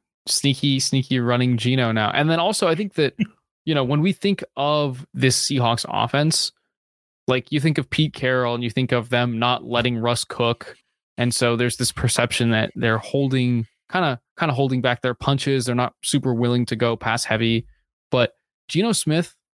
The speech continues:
Speaker 1: was number seven in air yards last year. I mean, he had two hundred sixty-eight air yards per game,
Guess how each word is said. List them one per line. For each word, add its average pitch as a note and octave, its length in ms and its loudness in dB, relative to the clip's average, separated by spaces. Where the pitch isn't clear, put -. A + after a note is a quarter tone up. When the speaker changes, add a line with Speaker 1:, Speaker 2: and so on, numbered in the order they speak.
Speaker 1:
was B2 460 -2
number C#3 300 0
seven D#3+ 420 0
in A2 200 -2
air C3 220 0
yards - 300 -2
last - 300 -2
year. - 100 -2
I - 20 -2
mean, B2 120 2
he C#3 60 2
had C#3 120 0
two - 120 -2
hundred C#3+ 220 0
sixty-eight B2 520 -2
air A#2+ 180 0
yards A2+ 260 0
per A2+ 160 -4
game, G#2+ 400 2